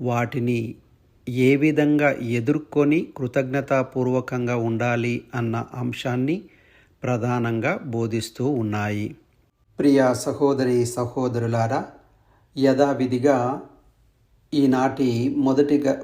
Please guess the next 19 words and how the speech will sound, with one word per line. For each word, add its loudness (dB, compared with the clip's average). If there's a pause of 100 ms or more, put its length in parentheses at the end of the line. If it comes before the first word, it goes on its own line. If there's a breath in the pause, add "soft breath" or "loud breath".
మొదటి 0
పట్టణము -2
యొక్క -2 (600 loud breath)
చారిత్రకతను 2 (140)
తెలుసుకునే -2
ప్రయత్నము -4 (100)
చేద్దాం. -2 (1700 soft breath)
ద్వితీయోపదేశ 2
కాండము 2 (100)
ఇరవై 2 (100)
ఆరవ 4
అధ్యాయము -2
నుండి 0
మొదటి -2
పట్టణము -2
సేకరించడం -6
జరిగి -4
ఉంది. -6 (1000 soft breath)
ఈ 4